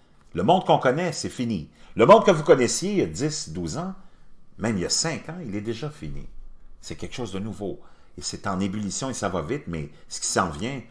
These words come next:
c'est plus gros que nature et on n'est pas préparé à ça. Il y a plein, plein d'événements cataclysmiques,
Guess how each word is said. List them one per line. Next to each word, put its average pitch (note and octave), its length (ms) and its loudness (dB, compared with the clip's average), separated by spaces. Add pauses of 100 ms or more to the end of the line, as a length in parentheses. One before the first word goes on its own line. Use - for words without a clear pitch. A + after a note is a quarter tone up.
(160)
c'est - 200 -8
plus A#2 140 0
gros A2+ 180 6
que G2 120 -2
nature B2 480 -2 (340)
et F2+ 100 -2
on F2 120 2
n'est F2 80 0
pas F#2 120 2
préparé E2 460 -4
à - 80 -6
ça. G2 200 -6
Il F#2 60 -6
y D#2 40 -6
a C2+ 40 -10
plein, A2+ 380 -4
plein G2 280 -6
d'événements E2+ 480 -6 (260)
cataclysmiques, - 960 -8